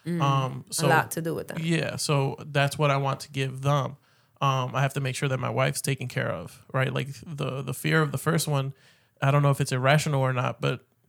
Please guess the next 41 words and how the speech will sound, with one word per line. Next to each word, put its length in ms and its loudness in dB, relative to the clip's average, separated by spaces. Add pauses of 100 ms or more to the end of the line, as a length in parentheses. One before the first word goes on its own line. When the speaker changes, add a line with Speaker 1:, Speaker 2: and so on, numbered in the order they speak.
Speaker 2:
you 140 0
think 360 2
about 320 4
all 180 6
the 100 0
bad 500 0
things 280 -2
that 120 -4
can 100 -10
happen. 380 0 (420)
Like, 340 -4 (680)
is 100 4
she 120 -2
gonna 200 2
survive 480 2
the 80 2
labor 380 4
if 100 -6
things 360 -6
go 180 -4
left, 380 4
if 80 -6
things 240 -6
go 160 -4
right? 340 4 (520)
Is 200 -2
the 80 -2
baby 300 4
gonna 180 0
be 160 -4
okay? 380 -4 (340)
Those 160 4
are 60 4
concerns, 520 2
but 140 -2
those 180 6
are 100 4
all 120 4
things 240 0
that 120 0
are 320 0